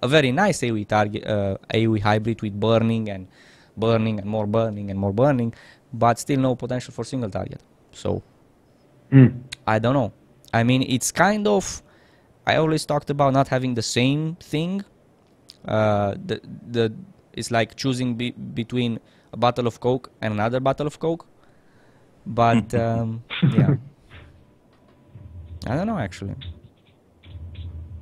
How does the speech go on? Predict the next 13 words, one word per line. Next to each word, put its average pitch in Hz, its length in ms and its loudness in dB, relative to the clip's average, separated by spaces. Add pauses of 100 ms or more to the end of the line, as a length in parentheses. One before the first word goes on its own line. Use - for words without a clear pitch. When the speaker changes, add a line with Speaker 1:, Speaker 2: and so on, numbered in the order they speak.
(340)
Speaker 1:
'Cause 143 240 0
we 170 200 2
don't 226 280 0
do 208 260 -2
that 160 280 0
bad 156 240 2
with 135 160 -4
Life 131 260 2
Force 120 180 -2
generation 113 520 -2
as 107 160 -2
it 101 160 -8
is. 98 340 -4